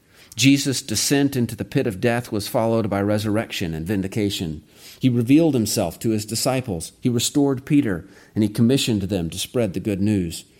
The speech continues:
Jesus achieved the greatest work of reconciliation. He brought together not merely estranged siblings, but sinners and a righteous God.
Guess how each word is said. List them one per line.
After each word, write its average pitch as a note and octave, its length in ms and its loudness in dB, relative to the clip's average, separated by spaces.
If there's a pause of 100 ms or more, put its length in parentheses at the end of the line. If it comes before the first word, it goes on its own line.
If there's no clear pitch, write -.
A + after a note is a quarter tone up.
(320)
Jesus C#3+ 480 2
achieved C3 540 0
the A#2+ 80 -2
greatest B2 500 -2
work B2 440 -2
of G#2 100 -8
reconciliation. A#2 1160 0 (400)
He C3+ 120 2
brought C3 340 0
together B2+ 340 0
not C3 340 0
merely B2+ 440 0
estranged A2+ 580 -2
siblings, F2 680 -4 (340)
but - 160 -6
sinners G2 640 -4 (360)
and G2+ 120 -6
a D#2+ 40 -8
righteous E2 440 -8
God. D2+ 400 -10